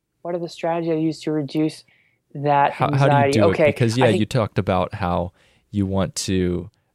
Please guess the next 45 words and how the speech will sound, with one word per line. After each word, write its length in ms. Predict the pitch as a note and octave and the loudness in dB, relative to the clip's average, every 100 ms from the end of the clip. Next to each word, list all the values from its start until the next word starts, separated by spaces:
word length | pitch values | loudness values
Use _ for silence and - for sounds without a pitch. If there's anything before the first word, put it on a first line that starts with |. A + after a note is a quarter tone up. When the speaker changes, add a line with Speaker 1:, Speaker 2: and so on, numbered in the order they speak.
| - | -8
Speaker 2:
um, 160 | F2 G2 | -2 2
you 100 | A2+ | 2
would 120 | A2 | 2
tell 160 | A2 | 2
yourself 520 | F#2+ F#2 - F#2 F2+ - | 2 0 -2 -2 -2 -4
that, 300 | F2+ E2+ - | -2 -2 -4
you 120 | F#2+ | -6
know, 80 | F2 | -4
you 160 | F2+ | -4
can 120 | - G2+ | -4 -2
take 200 | G#2+ - | -2 -2
that 160 | E2 | -2
risk, 240 | F#2 F2+ - | -2 -4 -4
but 80 | |
you 100 | F#2 | -4
don't, 220 | F2 F#2 - | -2 -2 -2
it 120 | F2+ | -2
doesn't 200 | G2 F#2 | 0 0
need 100 | F2+ | -2
to 100 | F2 | -2
translate 420 | - E2+ F2 F2+ | -2 -4 -4 -6
into 220 | F2+ F2 | -6 -6
anxiety. 640 | F2 E2+ F2 - - F#3 D#3+ _ _ _ | -6 -6 -6 -4 -4 -6 -12 _ _ _
So 160 | - F#2+ | -8 -4
I'm 80 | G2 | -2
just 120 | F#2+ | -2
trying 280 | - F#2 F2+ | -2 0 -2
to 60 | |
get 200 | D2+ F2+ | -2 0
Speaker 1:
Mm-hmm. 280 | F2+ F2 C#3+ | 0 -2 -2
Speaker 2:
at 60 | C#3+ | -6
if 120 | - | -6
you 80 | F2+ | -4
have 360 | F#2+ F2 F2 _ _ _ | -2 -4 -6 _ _ _
some, 280 | - A2 G2+ | -6 -4 -4
you 100 | A#2+ | -8
know, 120 | F#2+ | -8
how 120 | A2+ D3+ | -4 -2
do 80 | |
you 60 | D3 | -2
deal 160 | C3+ C#3+ | 0 -2
with 160 | F#2+ | -2
that? 220 | E2+ D#2 - _ _ _ _ _ _ _ _ _ _ _ | -4 -6 -8 _ _ _ _ _ _ _ _ _ _ _
Speaker 1:
Mm-hmm. 460 | E3 D3+ D#3 D#3 D#3+ _ - - - - | -4 -4 -6 -10 -14 _ -18 -18 -16 0
Yeah. 460 | B3+ B3 D#3+ C3+ | 2 4 4 2